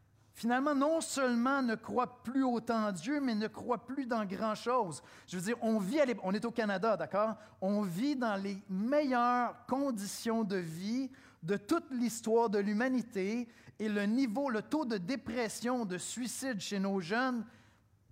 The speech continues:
atteignent des sommets. Vous comprenez ? On vit à l'époque de la raison, c'est ce qu'on dit, c'est ça ? La raison, la science, on est au Canada, c'est le grand confort,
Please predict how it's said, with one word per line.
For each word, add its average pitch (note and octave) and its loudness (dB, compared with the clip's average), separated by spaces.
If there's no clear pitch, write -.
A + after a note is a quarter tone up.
atteignent C#4 2
des A3+ 2
sommets. B3+ 2
Vous - -12
comprenez ? C4+ 2
On G3+ 2
vit A#3 2
à C4+ 4
l'époque A#3+ 0
de B3 0
la A#3 6
raison, A#3 2
c'est F#3+ -6
ce - -10
qu'on A3 0
dit, G#3+ -2
c'est - -6
ça ? B3 2
La F#3+ 2
raison, A3+ 2
la G#3+ 2
science, B3 0
on G3 0
est G3 -2
au G#3 0
Canada, A3 2
c'est G#3 -4
le G3 0
grand A3+ 0
confort, A#3 0